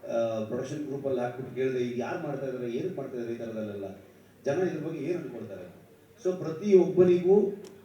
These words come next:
ಅವನವನ ಬದುಕಿನ ಶೈಲಿ, ಅವನವನ ಹಕ್ಕು, ಮತ್ತೆ ಅವನ ವಿವೇಚನೆಗೆ ಬಿಟ್ಟಂತದ್ದು. ಅದನ್ನ ಯಾರು ಪ್ರಶ್ನೆ ಮಾಡುವಂತ ಅಧಿಕಾರ ಯಾರಿಗೂ ಇಲ್ಲ.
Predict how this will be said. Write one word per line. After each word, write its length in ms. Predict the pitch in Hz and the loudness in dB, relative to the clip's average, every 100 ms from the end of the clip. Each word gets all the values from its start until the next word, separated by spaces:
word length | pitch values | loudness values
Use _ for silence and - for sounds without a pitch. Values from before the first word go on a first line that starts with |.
| 131 | -2
ಅವನವನ 460 | 147 170 160 175 | 0 2 2 0
ಬದುಕಿನ 540 | 180 151 170 - 165 147 | 0 0 0 0 0 0
ಶೈಲಿ, 680 | - 151 151 156 196 - | 0 0 0 0 -2 -4
ಅವನವನ 520 | 110 127 139 139 143 139 | -2 0 2 0 0 -2
ಹಕ್ಕು, 600 | 123 139 - 180 208 - - - - | 0 -2 2 4 4 2 -10 -8 -4
ಮತ್ತೆ 240 | 131 139 | -2 -2
ಅವನ 260 | 123 156 - | -2 -2 -2
ವಿವೇಚನೆಗೆ 560 | 131 143 135 135 131 | 0 2 0 -2 -2
ಬಿಟ್ಟಂತದ್ದು. 920 | 120 113 123 120 120 113 185 - - - | -2 0 -4 -4 -4 -2 -4 -4 -14 -8
ಅದನ್ನ 280 | - 151 147 | -4 -2 -2
ಯಾರು 320 | 127 120 165 | -2 -2 0
ಪ್ರಶ್ನೆ 380 | 175 160 - 156 | 0 -2 -6 -4
ಮಾಡುವಂತ 320 | 143 139 139 | -2 -2 -2
ಅಧಿಕಾರ 340 | 131 131 139 156 160 | -4 -4 -2 0 0
ಯಾರಿಗೂ 380 | 117 120 139 120 | 0 0 0 0
ಇಲ್ಲ. 160 | 113 | -2